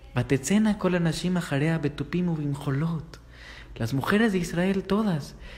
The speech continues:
siguieron a Miriam con panderos y danzas mientras cantaban la Shirah. Pregunta Rashi, reconoce el Olam, no entiendo. Estaban en pleno desierto. ¿De dónde,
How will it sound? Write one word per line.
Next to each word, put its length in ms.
siguieron 800
a 80
Miriam 420
con 160
panderos 540
y 60
danzas 640
mientras 320
cantaban 460
la 60
Shirah. 440
Pregunta 300
Rashi, 560
reconoce 380
el 80
Olam, 260
no 60
entiendo. 580
Estaban 320
en 80
pleno 300
desierto. 760
¿De 120
dónde, 300